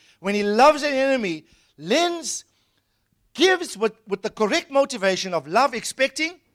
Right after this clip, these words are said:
nothing, no ulterior motive. Please, I really want to encourage you. Get to deal with this issue of giving with the wrong agenda.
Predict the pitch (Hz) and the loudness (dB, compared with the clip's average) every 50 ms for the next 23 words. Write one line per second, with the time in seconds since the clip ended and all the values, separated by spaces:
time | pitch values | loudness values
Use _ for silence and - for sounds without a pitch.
0 | _ _ _ _ _ _ _ _ _ _ _ _ - 160 226 311 302 311 320 320 | _ _ _ _ _ _ _ _ _ _ _ _ -6 0 2 2 2 2 -2 -4
1 | 277 220 220 285 294 294 302 302 302 - 294 311 285 302 302 285 294 294 302 294 | -2 0 0 0 0 0 -2 -6 -6 -8 -16 -12 -8 -6 -4 0 0 0 0 0
2 | - 302 302 285 _ _ _ _ _ _ _ _ _ - 285 320 302 285 - - | -4 -10 -10 -10 _ _ _ _ _ _ _ _ _ -8 -4 -2 -2 -2 -2 -4
3 | - 190 190 175 160 160 156 160 208 269 311 302 302 269 254 254 240 - 226 208 | -2 -2 0 0 -2 -6 -6 -2 -2 0 0 0 -2 -2 -2 -2 -2 -4 -8 -10
4 | 202 - 196 185 170 170 160 147 - - 131 131 113 _ _ _ _ _ _ _ | -10 -6 -6 -4 -4 -4 -6 -8 -10 -14 -18 -18 -20 _ _ _ _ _ _ _
5 | _ _ _ _ _ _ _ _ - 226 302 330 320 320 - - - - _ _ | _ _ _ _ _ _ _ _ -2 0 2 2 0 -2 -6 -16 -16 -16 _ _
6 | _ _ _ - 247 185 147 - - 208 262 285 294 285 277 285 277 247 214 - | _ _ _ -10 -10 -10 -10 -8 -4 -4 -2 -2 -4 -4 -6 -8 -6 -6 -6 -6
7 | - - 226 226 - - 226 220 226 202 175 - - - 185 208 208 233 220 214 | -6 -6 -8 -8 -8 -8 -8 -8 -6 -6 -6 -6 -8 -10 -10 -8 -8 -6 -4 -4
8 | 208 202 196 151 165 185 190 185 180 139 123 165 165 160 139 127 120 | -4 -4 -4 -2 -2 -2 -2 -2 -4 -6 -4 -4 -4 -6 -6 -12 -18